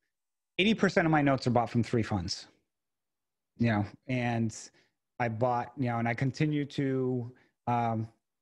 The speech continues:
add additional funds. I've got, uh, some due diligence I did last week on some assets from another fund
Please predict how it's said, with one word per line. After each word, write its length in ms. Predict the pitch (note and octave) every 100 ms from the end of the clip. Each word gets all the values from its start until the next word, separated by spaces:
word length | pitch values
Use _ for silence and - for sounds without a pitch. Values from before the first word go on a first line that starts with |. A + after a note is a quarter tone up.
| -
add 280 | B2+ C3 B2
additional 420 | A#2+ B2 - A#2
funds. 400 | - A#2+ D3+ C#3
I've 120 | A#2
got, 280 | A2+ A#2 -
uh, 280 | C3+ A2+ A2+
some 240 | - A2+ G#2+
due 120 | A#2+
diligence 500 | A#2 A#2 A2+ A#2 A2
I 100 | A2+
did 260 | A2 A#2
last 260 | A2+ A2 -
week 180 | B2 B2+
on 100 | A#2
some 160 | A#2+
assets 340 | A2+ A#2 B2+ -
from 140 | A2
another 300 | G#2+ G#2 A#2
fund 340 | B2 C3 F3+